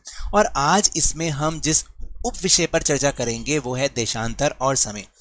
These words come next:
तो चलिए बिना समय गवाए शुरुआत करते हैं मेरे साथ और समझने की कोशिश करते हैं।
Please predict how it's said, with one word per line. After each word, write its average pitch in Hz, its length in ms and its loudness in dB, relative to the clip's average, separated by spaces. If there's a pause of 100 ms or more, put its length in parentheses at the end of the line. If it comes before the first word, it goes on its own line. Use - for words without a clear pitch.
(120)
तो - 320 -2
चलिए 180 380 4
बिना 190 200 6
समय 196 220 4
गवाए 175 300 6
शुरुआत 135 420 4
करते 175 260 0
हैं 175 80 0
मेरे 160 180 0
साथ 170 200 2 (120)
और 170 140 4
समझने 160 380 0
की 226 240 -4 (380)
कोशिश 196 440 6
करते 123 360 0
हैं। 113 200 -10